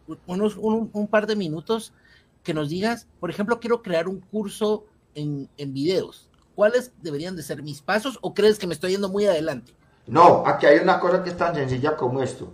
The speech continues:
Speaker 2: Hay una metodología. Hay una metodología que
Speaker 1: Sí.
Speaker 2: se encuentra dentro de, dentro de seminarios.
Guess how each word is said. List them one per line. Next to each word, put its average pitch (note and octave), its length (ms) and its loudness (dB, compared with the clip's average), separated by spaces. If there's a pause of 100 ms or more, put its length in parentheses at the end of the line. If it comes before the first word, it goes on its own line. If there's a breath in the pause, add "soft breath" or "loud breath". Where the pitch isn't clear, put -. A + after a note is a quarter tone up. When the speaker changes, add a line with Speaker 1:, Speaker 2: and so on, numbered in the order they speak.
Speaker 2:
Hay C3+ 160 4
una D3 200 2
metodología. A2+ 1040 2 (420)
Hay A#2 140 -4
una C#3+ 180 -2
metodología B2+ 1000 2 (400 soft breath)
que D3+ 160 10
Speaker 1:
Sí. D#3+ 80 4
Speaker 2:
se D#3+ 80 2
encuentra D3 800 0 (200)
dentro D3 460 6
de, D3+ 300 6
dentro C3+ 340 2
de E3 80 2
seminarios. D3+ 680 0